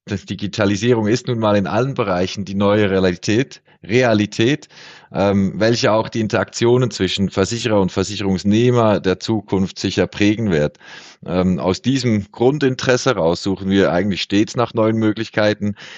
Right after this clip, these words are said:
die Nutzen und die, auch die Zugänglichkeit für, der Versicherungslösungen für Endnutzer zu erhöhen, sei dies direkt für den Versicherungsnehmer selber, aber auch für, für den Kunden unseres Partners aller-, allenfalls. Das war so ein bisschen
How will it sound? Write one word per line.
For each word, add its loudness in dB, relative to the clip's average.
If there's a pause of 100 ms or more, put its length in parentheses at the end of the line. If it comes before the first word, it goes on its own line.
(200)
die 2
Nutzen 0
und -2
die, 0
auch 0
die -10
Zugänglichkeit -2
für, 2
der 2
Versicherungslösungen 0
für 0
Endnutzer 0
zu -4
erhöhen, 0 (480)
sei 2
dies -4
direkt -2
für 0
den -2
Versicherungsnehmer -2
selber, 2
aber 2
auch 2
für, 2
für 2 (220)
den -2
Kunden 0
unseres -2
Partners -4
aller-, -2
allenfalls. -6 (500)
Das 0
war 4
so 0
ein 0
bisschen -4